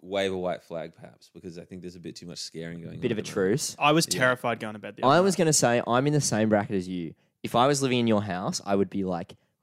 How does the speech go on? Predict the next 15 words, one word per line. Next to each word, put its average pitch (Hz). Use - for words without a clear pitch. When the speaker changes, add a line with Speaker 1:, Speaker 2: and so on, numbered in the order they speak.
Speaker 2:
"Don't 90
scare 60
me." -
Speaker 3:
Yeah, 143
I, 185
I 175
made 190
Speaker 2:
<laughs> -
I'm, 165
Speaker 3:
that. 147
Speaker 2:
I, 156
I, 262
like, 131
I, 131
I 127